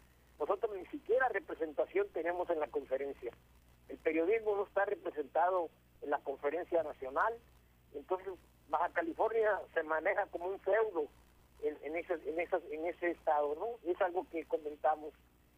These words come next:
y, y que debe de cambiar, porque la política debe ser amplia, debe ser abierta, debe ser pública, no debe haber segundas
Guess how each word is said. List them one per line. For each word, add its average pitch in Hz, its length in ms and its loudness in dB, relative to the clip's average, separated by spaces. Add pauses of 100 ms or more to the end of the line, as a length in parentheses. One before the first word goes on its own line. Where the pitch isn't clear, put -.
y, 143 260 -10
y 139 40 -10
que 156 140 2
debe 165 260 2
de 156 80 -2
cambiar, 139 520 0 (560)
porque 147 540 0
la 151 140 0
política 170 480 0
debe 180 240 2
ser 175 180 2
amplia, 156 460 0
debe 165 200 2
ser 165 180 2
abierta, 147 500 0
debe 151 180 0
ser 165 160 0
pública, 349 600 -2
no 165 180 0
debe 170 180 4
haber 165 300 2 (400)
segundas 151 500 2